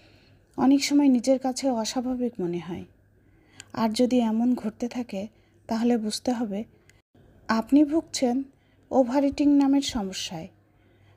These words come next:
ওভার ইটিং বা অতিরিক্ত খাদ্য গ্রহণের অভ্যাসের কারণে বেড়ে যেতে পারে শরীরের ওজন,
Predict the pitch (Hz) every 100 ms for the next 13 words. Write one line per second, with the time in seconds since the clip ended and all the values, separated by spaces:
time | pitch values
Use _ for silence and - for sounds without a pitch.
0 | - 226 220 247 233 254 247 240 214 233
1 | 233 - 240 202 185 226 220 226 240 233
2 | 226 202 214 226 240 226 226 226 233 202
3 | 233 _ _ - - - 254 254 269 277
4 | 269 269 262 262 240 214 220 233 233 208
5 | 196 202